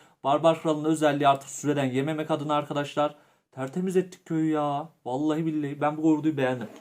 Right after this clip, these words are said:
Belediye binası dokuzdaki kardeşlerime şiddetle tavsiyemdir arkadaşlar. Yani büyü falan da arttırıyoruz. Şuna baksana, zehri gene atayım şöyle artistik olsun diye de. Ya bayağı iyi. Şurada biraz sıkıntılı. O rakip barbar kralına sinecekse. İyi, başka bir yerde yok. Sıkıntı falan yok o zaman.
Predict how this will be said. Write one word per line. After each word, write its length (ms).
Belediye 360
binası 280
dokuzdaki 340
kardeşlerime 580
şiddetle 460
tavsiyemdir 500
arkadaşlar. 540
Yani 280
büyü 180
falan 320
da 60
arttırıyoruz. 460
Şuna 200
baksana, 320
zehri 460
gene 180
atayım 300
şöyle 160
artistik 400
olsun 320
diye 120
de. 200
Ya 160
bayağı 480
iyi. 140
Şurada 280
biraz 260
sıkıntılı. 380
O 200
rakip 320
barbar 340
kralına 280
sinecekse. 560
İyi, 200
başka 300
bir 60
yerde 200
yok. 140
Sıkıntı 360
falan 240
yok 180
o 40
zaman. 300